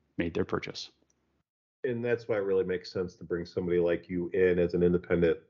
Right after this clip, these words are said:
Speaker 2: you know, resource to kind of help guide people to the right decision for them. I think that is, that, that, that's key. You know, speaking of which, you know, you have a lot of different departments, multiple departments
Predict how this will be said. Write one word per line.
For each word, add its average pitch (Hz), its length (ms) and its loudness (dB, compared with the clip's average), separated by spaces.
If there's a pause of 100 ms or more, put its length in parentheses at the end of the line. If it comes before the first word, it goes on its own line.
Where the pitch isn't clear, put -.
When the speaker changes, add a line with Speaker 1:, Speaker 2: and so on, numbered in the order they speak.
(320)
Speaker 2:
you 104 100 4
know, 90 60 6
resource 92 520 4
to - 60 -4
kind 98 220 4
of 92 80 -2
help 95 240 4
guide 92 280 6
people 90 460 4 (460)
to 139 140 10
the 113 100 12
right 107 240 12
decision 90 440 0
for 78 320 -2
them. 69 440 -8
I 92 100 6
think - 260 2
that 87 240 6
is, 85 380 0
that, 90 160 -2 (220)
that, 90 260 2
that's - 220 2
key. 82 400 -2 (640)
You 147 80 10
know, 143 140 12
speaking 165 460 10
of - 120 6
which, - 440 2 (280)
you 113 80 0
know, 104 80 6
you 107 180 4
have 117 320 8
a 104 40 0
lot 113 240 6
of 104 100 4
different 110 260 2
departments, 87 640 -2
multiple 101 380 4
departments 85 800 -4